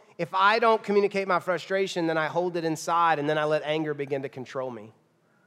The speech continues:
If you are in a family, you will be frustrated. Can I say that again? If you are in a family, you will have frustration.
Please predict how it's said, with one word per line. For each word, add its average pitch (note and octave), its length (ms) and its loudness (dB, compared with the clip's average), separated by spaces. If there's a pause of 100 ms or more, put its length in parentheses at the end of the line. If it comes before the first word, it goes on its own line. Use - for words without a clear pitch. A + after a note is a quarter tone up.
(420)
If F3 180 -2
you G#3+ 300 4
are B3 240 12
in G#3+ 220 6
a G#3 140 4
family, C#3+ 720 0
you D3+ 180 -8
will D3+ 220 0
be D3 120 -6
frustrated. A2 720 -10
Can C#3 120 -10
I C#3 80 -2
say C#3+ 220 -4
that C#3+ 120 2
again? C#3 380 -4
If C#3 160 -8
you F#3+ 240 2
are A3+ 140 10
in G3+ 200 2
a A3+ 140 4
family, D#3 560 2
you D3 200 -8
will D#3+ 220 2
have D#3 200 -2
frustration. C#3+ 760 -8